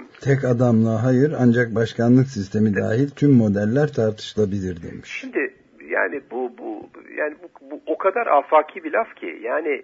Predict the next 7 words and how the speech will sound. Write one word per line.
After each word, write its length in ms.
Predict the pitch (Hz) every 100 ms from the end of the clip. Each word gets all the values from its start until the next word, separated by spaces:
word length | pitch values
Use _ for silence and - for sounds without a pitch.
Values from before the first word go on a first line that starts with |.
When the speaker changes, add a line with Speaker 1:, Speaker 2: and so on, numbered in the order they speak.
| _
Speaker 2:
e, 260 | 135 123 117 - - - - _ _ - -
ne 80 | 180
olduğunu 440 | 226 143 139 190
biliyoruz. 600 | 120 113 107 82 - - 101
Yani 240 | 101 104
Türkiye'de 500 | - 143 - 135 131
sanki 460 | - 131 - 139